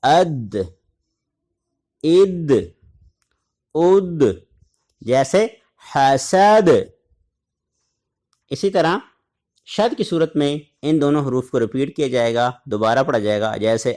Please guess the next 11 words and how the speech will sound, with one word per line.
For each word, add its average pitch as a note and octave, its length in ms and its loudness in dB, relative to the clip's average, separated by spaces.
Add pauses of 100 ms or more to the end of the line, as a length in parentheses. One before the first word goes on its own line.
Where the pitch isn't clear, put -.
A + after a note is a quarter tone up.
(100)
ات - 600 -6 (840)
اور C#3+ 260 2 (320)
اد۔ A#2 540 -4 (1120)
آگے E3+ 240 0
چلتے A3 260 -2
ہیں G#3 180 0 (460)
آج F#3 360 0
کے G3+ 120 -2
حرف C#3+ 300 -4
کی - 80 -12
طرف۔ - 220 -16